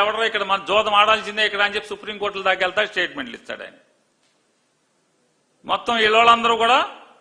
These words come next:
వీళ్ళ ఎమ్మెల్యేలు అందరూ, వీళ్ళ మంత్రులు కత్తి కడతారు, పట్టుకుంటారు, ఫోటోలు దిగుతారు, వీడియోలు దిగుతారు, రిబ్బన్ కట్ చేస్తారు బరిలకి.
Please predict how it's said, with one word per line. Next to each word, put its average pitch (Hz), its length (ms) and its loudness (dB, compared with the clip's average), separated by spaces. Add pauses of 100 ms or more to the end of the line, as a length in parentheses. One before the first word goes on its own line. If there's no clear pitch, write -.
(260)
వీళ్ళ 170 140 0
ఎమ్మెల్యేలు 220 420 6
అందరూ, 214 200 4
వీళ్ళ 220 140 4
మంత్రులు 220 500 2 (1200)
కత్తి 190 240 0
కడతారు, 196 440 2 (680)
పట్టుకుంటారు, 202 540 2
ఫోటోలు 202 360 2
దిగుతారు, 196 360 2
వీడియోలు 214 360 2
దిగుతారు, 196 560 2 (440)
రిబ్బన్ 226 340 2
కట్ 214 180 4
చేస్తారు 196 300 4
బరిలకి. 202 580 4